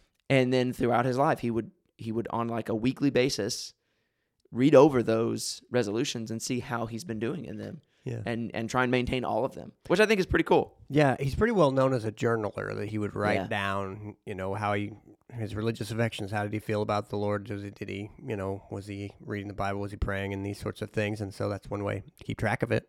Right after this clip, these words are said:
Speaker 2: And I'm very surprised to hear that he is sort of the New Year's resolution guy. They've sort of
Speaker 1: Yeah.
Speaker 2: fallen out of favor, uh, to me among Christians, I think, that, uh,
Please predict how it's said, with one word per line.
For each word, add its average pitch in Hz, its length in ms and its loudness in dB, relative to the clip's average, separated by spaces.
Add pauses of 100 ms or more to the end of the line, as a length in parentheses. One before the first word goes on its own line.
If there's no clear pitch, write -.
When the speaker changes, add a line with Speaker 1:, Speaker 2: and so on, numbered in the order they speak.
Speaker 2:
And 98 240 -8 (320)
I'm 120 180 4
very 139 140 8
surprised 131 320 2
to 117 40 -4
hear 123 140 2
that 107 140 -4
he 127 260 2
is 107 160 0
sort 113 460 -2
of 104 100 -2
the 101 220 0
New 104 140 -2
Year's 101 180 -2
resolution 101 560 -2
guy. 98 220 2
They've 123 140 2
sort 233 200 8
of 175 80 6
Speaker 1:
Yeah. 151 40 4
Speaker 2:
fallen 139 260 10
out 135 100 8
of 110 100 2
favor, 120 520 6 (340)
uh, 101 280 2 (100)
to - 120 2
me 117 280 6
among 104 520 4
Christians, 330 540 4
I 370 80 6
think, 339 340 2
that, - 140 0
uh, - 100 2